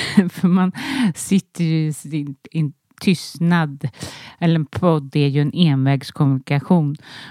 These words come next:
Så ja, det krävdes i alla fall för mig att bara, eh, lugna mig något, förlåta podden och inspelningsutrustningen för att den har strulat och att, för att jag får jobba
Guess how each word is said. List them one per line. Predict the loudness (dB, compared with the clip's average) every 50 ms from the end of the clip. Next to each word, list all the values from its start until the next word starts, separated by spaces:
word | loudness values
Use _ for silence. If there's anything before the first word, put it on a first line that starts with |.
| -20 _
Så | -18 -6 0 2 2 2 4 2 2 2 2 0 -2 -4 -6 _ _ _ _ _ _ _ _ _ -20 -20 _ _
ja, | -10 0 4 4 6 6 4 0 _ _ _ _ _ _
det | 2 2 2
krävdes | 4 2 4 4 4 2 -2 -2 0 2
i |
alla | 2 2 2
fall | 0 0 0 0 0 0 -2
för | -2 0 0 2
mig | 2 2 0 0 -2 0 -2
att | -4 -4 _
bara, | 0 0 2 2 0 -2 -2 -6 _ _ _ _ _ _ -6
eh, | -4 -2 0 0 0 -2 -2 -2 -4 -4 -4 -6 -8 -10 _ _ _ _ _ _ _ _ _ _ -20 -20 -20 _ _ _ -20 -20 -20 _ _ _ _ _ 0
lugna | 2 4 6 6 4 4 2 0 2 2
mig | 2 2 2
något, | 4 4 2 2 0 -2 -4 -2 0 0 0 -2 -4 -8 -16 -16
förlåta | _ -6 0 0 0 0 0 0 -2 -4 -4 _ -2 0 0 0 -4 -10 _ _ _ _ _ -4
podden | 0 0 0 0 0 0 0 0 2
och | 0 0
inspelningsutrustningen | 2 0 0 0 -2 -6 -6 -4 -4 -2 -2 0 0 0 -2 0 -2 -4 -4 -2 -2 -2 -4 -4 -4 -2 0 0 0
för | 0 -2 -4
att | -4 -2
den | -2 0
har | 0 0 -2
strulat | -4 -4 -4 0 2 2 0 0 -2 0 0 0 0 -2 -6
och | -12 -10 -6 -6
att, | -8 -4
för | -2 -4
att | -4 -2 -4
jag | -4 -4 -4 -4
får | -4 -2
jobba | 0 2 0 0 0 -2 -2 -2 -2